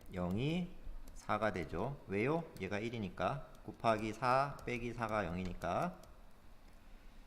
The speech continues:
그럼 얘는 Fx, G의 X 빼기 사. 그럼 얘는 뭐의 정의라고?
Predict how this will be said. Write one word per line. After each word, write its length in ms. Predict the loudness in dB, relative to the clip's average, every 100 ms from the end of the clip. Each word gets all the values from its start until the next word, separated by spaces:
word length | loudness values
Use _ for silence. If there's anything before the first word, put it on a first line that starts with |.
| -18 -18 -18 -14
그럼 160 | -4 2
얘는 760 | 4 6 6 6 4 2 0 -6 -12 -8
Fx, 1000 | -6 -6 0 0 0 -2 0 2 4 2 -2 -8 -14 -18 -18 -18 -16 -16 -8
G의 340 | -2 2 2
X 580 | 0 -6 -2 2 2 0 -6 -14 -14 -12 -12 -14 -16 -18 -18 -18 -20 -20 -18 -18 -18 -20 -20 -20 -8
빼기 640 | -4 -2 0 0 0 -2 -6 -12
사. 260 | -8 -8 -10 -14 -16 -16 -16 -16 -16 -18 -20 -18 -16 -14 -14 -12 -12
그럼 160 | -2 2
얘는 140 | 4
뭐의 240 | 6 6 6
정의라고? 800 | 4 4 4 4 2 2 -4